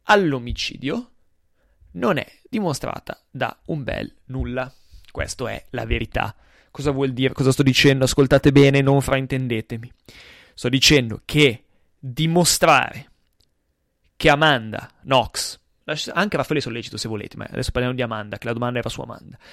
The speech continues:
che Amanda Knox fosse presente nel momen-, nella casa di Via della Pergola nel momento in cui Meredith è stata uccisa,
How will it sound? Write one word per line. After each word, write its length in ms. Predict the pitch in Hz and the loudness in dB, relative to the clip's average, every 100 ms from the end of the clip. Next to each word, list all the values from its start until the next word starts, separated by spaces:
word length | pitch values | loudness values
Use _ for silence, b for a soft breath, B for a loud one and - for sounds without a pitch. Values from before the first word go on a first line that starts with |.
| B | B
che 80 | - | -8
Amanda 300 | 135 151 156 | -2 0 2
Knox 400 | 147 123 - - | 2 0 -4 -18
fosse 520 | - - - 165 - 151 | -18 -4 2 2 2 -2
presente 720 | 151 143 135 98 107 - - | 0 0 -2 -6 -12 -20 -20
nel 340 | - 131 139 139 | -12 -4 -2 -2
momen-, 580 | 139 139 151 151 123 117 | -2 -2 2 0 -2 -8
nella 340 | 135 135 131 | -2 2 2
casa 420 | - 156 143 - | 4 4 4 2
di 100 | 127 | -4
Via 120 | 123 135 | -4 -2
della 180 | 123 | -4
Pergola 360 | 127 120 - - | -4 -8 -8 -12
nel 240 | 117 135 | -4 -4
momento 680 | 139 135 143 165 135 117 - - | -2 -4 0 -2 -2 -10 -18 -14
in 220 | 123 123 | -14 -10
cui 380 | - 143 123 - | 0 2 0 -8
Meredith 640 | - 123 127 107 - _ | -14 -6 -6 -6 -10 _
è 40 | - | -16
stata 260 | - - | -16 -18
uccisa, 400 | - - - 151 | -18 -18 -16 -18